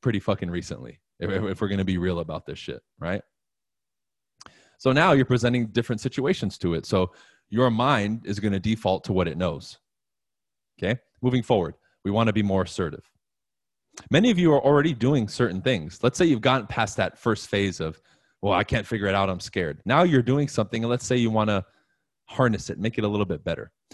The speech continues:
Well, by doing something over and over, you build a certain competency for it, right? You build a certain proficiency, right? Whichever word you wanna use.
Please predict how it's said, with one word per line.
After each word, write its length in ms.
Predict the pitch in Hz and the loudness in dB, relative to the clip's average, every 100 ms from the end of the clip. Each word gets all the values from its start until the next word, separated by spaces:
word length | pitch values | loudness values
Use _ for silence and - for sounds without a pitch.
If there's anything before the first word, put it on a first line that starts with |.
| - | 0
Well, 100 | 156 | 2
by 140 | 147 135 | 4 4
doing 260 | 165 202 | 2 2
something 360 | - 143 127 120 | 0 -2 0 0
over 260 | 110 113 98 | 2 4 2
and 80 | 87 | 2
over, 380 | 104 156 190 _ _ _ _ _ _ - | 0 0 -4 _ _ _ _ _ _ 0
you 360 | 110 117 117 | 4 6 4
build 440 | 101 113 113 117 110 | 2 2 2 2 -2
a 80 | 95 | -4
certain 280 | - 101 98 | -2 -4 -4
competency 720 | 117 104 92 - 82 85 78 | -4 -4 -4 -10 -10 -8 -8
for 260 | 78 73 | -6 -6
it, 60 | 67 | -4
right? 200 | 85 87 | -2 -2
You 120 | 95 | -2
build 240 | 101 101 | -2 -2
a 20 | 95 | -2
certain 240 | 110 98 | -4 -4
proficiency, 600 | 98 - 104 87 82 76 | -8 -8 -8 -8 -10 -8
right? 200 | 82 80 | -6 -6
Whichever 320 | 90 110 95 | -6 -6 -4
word 320 | 95 95 90 | -2 -2 -2
you 80 | 87 | -4
wanna 200 | 87 82 | -6 -6
use. 360 | 80 67 65 | -8 -10 -14